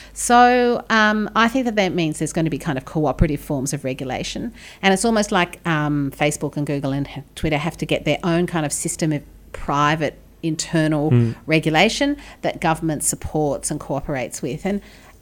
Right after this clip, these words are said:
Speaker 1: I don't know how much you follow this, but just recently there was a very important meeting with Jacinda Ardern and the French President Emmanuel Macron that produced the Christchurch Call.
Speaker 2: Yep.
Speaker 1: And the Christchurch Call is a call for cooperation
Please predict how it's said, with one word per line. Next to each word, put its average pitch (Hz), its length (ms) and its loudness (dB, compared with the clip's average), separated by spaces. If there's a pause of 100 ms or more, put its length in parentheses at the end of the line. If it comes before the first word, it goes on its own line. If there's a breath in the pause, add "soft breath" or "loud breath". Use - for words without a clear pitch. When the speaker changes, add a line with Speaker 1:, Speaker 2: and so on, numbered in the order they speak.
(180)
Speaker 1:
I 254 200 0
don't 285 160 -2
know 220 80 -2
how 214 120 -2
much 190 180 -6
you - 60 -8
follow 226 280 2
this, 151 200 -4
but - 280 -4
just - 260 -6
recently 175 480 -2
there 147 180 -4
was - 160 -6
a 151 40 -4
very 170 420 -4
important 160 580 -4
meeting 151 340 -6
with 135 140 -8
Jacinda 175 420 -4
Ardern 147 680 -2 (420 loud breath)
and 156 360 0
the 143 320 -2
French 170 340 -8
President 143 440 -4
Emmanuel 147 340 -2
Macron 269 460 -4 (540 loud breath)
that - 140 -4
produced 170 320 -2
the - 80 -6
Christchurch - 600 -8
Call. 139 500 -6
Speaker 2:
Yep. 123 100 -6 (480 loud breath)
Speaker 1:
And 175 140 2
the 175 40 2
Christchurch 240 580 -2
Call 180 320 0
is 170 160 0
a 156 80 0
call 233 500 0
for 262 200 -4
cooperation 165 840 -2